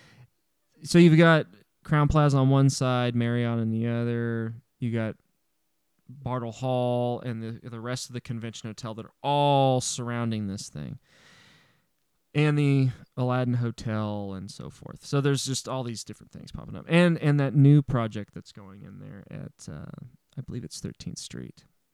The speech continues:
That new, uh, office project with the Muehlbach building and all that. So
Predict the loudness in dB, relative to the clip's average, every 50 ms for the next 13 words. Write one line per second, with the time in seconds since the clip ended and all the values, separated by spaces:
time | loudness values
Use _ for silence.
0 | _ _ _ _ _ _ _ _ _ _ _ -12 -10 -8 -6 -6 -6 -8 -8 -10
1 | -10 -10 -12 -12 -12 -10 -10 -10 -10 -12 -12 -12 -10 -10 -10 -10 -12 -12 -14 -14
2 | -18 -20 -16 -14 -12 -8 -4 0 2 2 2 2 0 -2 -6 -6 _ -6 -4 -4
3 | -4 -6 -8 -8 -8 -10 -10 -12 -14 -16 -18 -20 _ _ -20 -16 -14 -12 -12 -14